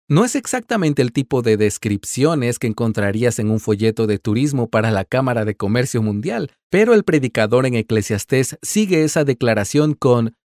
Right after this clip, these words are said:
"Yo alabé el placer" y "comer, beber y divertirse".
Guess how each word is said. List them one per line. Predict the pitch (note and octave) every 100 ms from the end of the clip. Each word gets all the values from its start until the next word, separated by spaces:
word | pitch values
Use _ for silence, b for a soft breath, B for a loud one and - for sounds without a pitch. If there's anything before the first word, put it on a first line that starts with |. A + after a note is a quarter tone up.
| _ _
"Yo | A2+ C3 E3 F3
alabé | C#3+ C#3+ A#2 A2 C3 C3 C3+
el | A#2+
placer" | A2 F#2 - F#2+ F#2 - _
y | C3+ B2 A#2 -
"comer, | B2 A#2 E3+ D3+ D3+ -
beber | A#2 A2 A2 C#3 C#3+ -
y | C3+
divertirse". | B2 A2+ G#2+ - C3+ B2 G#2+ E2+